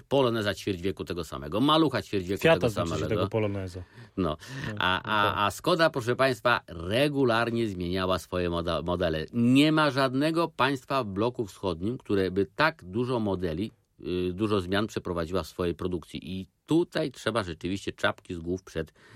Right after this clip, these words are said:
Speaker 1: y, przed Czechami.
Speaker 2: A skąd oni mieli pieniądze na takie zmiany?
Speaker 1: Wie pan, y,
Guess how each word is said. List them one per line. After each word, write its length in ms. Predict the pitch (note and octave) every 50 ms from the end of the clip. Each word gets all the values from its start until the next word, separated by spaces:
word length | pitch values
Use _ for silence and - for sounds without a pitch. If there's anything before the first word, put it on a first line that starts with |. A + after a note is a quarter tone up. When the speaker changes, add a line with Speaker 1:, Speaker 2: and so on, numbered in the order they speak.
| A2+ A2 - -
Speaker 1:
y, 260 | E2 E2 E2 E2 D#2+ -
przed 260 | - - D#2 - -
Czechami. 300 | - E2 - - A1+ -
Speaker 2:
A 60 | -
skąd 280 | - - - A#3 A#3 A#3
oni 160 | B3 G#3 E3+ C#3
mieli 220 | B2+ B2 A2+ G#2+
pieniądze 460 | - - A#2 A2 A2+ G#2+ G2+ F#2+ A2 G2+
na 120 | G#2 G2+
takie 260 | - G#2 - - G#2+
zmiany? 460 | G2 G2+ G#2 G#2 G2+ F#2+ F#2 F#2+ F#2+ F#2+ _ _ _ _ _ _ _ _ _ _ _ _ _ _ _ _ _ _ _ _ _ _ -
Speaker 1:
Wie 40 | C#4+
pan, 280 | - C4 A3+ G#3 F#3 - - - D2+ D#2 -
y, 400 | - G#2+ B2+ C#3 C#3 C#3 A2+